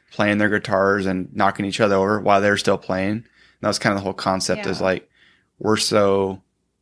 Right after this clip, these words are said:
Speaker 1: bad at what we, you know,
Speaker 2: Yeah.
Speaker 1: we're having such a good time and everything, but we're still playing music and it's good.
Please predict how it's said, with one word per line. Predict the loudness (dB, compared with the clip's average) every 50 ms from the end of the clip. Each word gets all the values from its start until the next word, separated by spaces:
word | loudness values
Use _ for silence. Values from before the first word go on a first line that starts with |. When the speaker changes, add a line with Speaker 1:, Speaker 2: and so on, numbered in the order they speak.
| _ _ _ _ _ _ _ _
Speaker 1:
bad | 2 2 4 2 2
at | 0 0
what | -2 -2 -2
we, | -2 -4 -4 -4 -6
you | -4 -2 -2
know, | -2 -2 -6 -10 -14 _
Speaker 2:
Yeah. | -10 -6 -2 0
Speaker 1:
we're | 2 2
having | 2 0 -2 -2
such | -2 -2 -2 -2
a | -2
good | -2 -2 -2
time | 0 0 0 2 2 0 0
and | 0
everything, | 0 -2 0 0 -2 -2 -2
but | -4 -6
we're | -4
still | 0 0 0 0
playing | 0 0 0 0 0
music | 0 0 2 0 0 -2
and | -4 -6
it's | -6 -4
good. | 0 2 2 2 0 -2 -6 -10